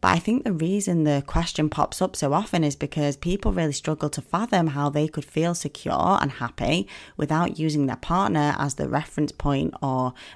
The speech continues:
mirror kind of reflection that determines that. Because it's what they've been doing since the first time they entered a romantic relationship. So think back to the first time you, you went on a date. You likely really wanted them to like you. You probably worried whether they would or wouldn't.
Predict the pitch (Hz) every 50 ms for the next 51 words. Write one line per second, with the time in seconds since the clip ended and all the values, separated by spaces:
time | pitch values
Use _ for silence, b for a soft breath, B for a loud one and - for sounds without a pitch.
0 | B - 139 147 170 175 165 151 147 147 143 - - _ _ _ - - - 139
1 | 135 131 - - - - 165 175 - - - 160 147 143 135 147 - - 139 -
2 | - 135 135 139 135 123 117 - - 82 85 - - _ _ _ _ B B B
3 | B B B B B B B B B B B B - 151 - - 151 147 143 139
4 | 143 - - - - 147 143 - 151 147 - 143 139 131 165 196 220 214 190 175
5 | 156 - 147 - - 143 - - 147 147 143 - - 143 143 131 123 117 87 120
6 | 165 214 214 - 196 165 143 123 117 117 - - - - - - - - - -
7 | - - - - - - - - - - - B B B B B B B - -
8 | 147 143 143 - 165 160 - 165 165 - - - - 143 - - 143 143 143 -
9 | - 139 139 139 131 127 127 123 120 107 - - - 156 135 131 135 - 139 131
10 | - 78 - - - 143 160 208 208 156 120 - - - _ - - 143 139 135
11 | 143 151 156 151 - 151 135 147 143 139 135 123 131 143 143 - 147 135 - 139
12 | 135 - 131 139 131 135 165 160 - - - - 147 - - - - - 143 -
13 | 151 143 127 131 147 160 180 185 165 156 151 143 139 120 135 135 131 139 147 160
14 | - 147 131 131 139 170 175 165 147 127 - -